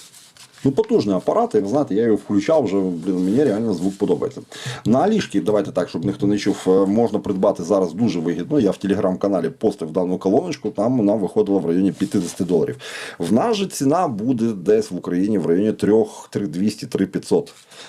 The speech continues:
Ну, майте на увазі. Поки є можливість, посилання буде в описі під цим відео, так що заходьте і обов'язково, е, скористайте можливістю взяти по вигідній ціні прикольну колоночку.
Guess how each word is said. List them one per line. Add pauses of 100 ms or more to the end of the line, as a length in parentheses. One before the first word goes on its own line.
(180)
Ну, (160)
майте
на
увазі. (260)
Поки
є
можливість, (1080)
посилання (120)
буде
в
описі
під
цим
відео,
так
що
заходьте
і
обов'язково, (380)
е,
скористайте
можливістю
взяти
по
вигідній
ціні
прикольну
колоночку.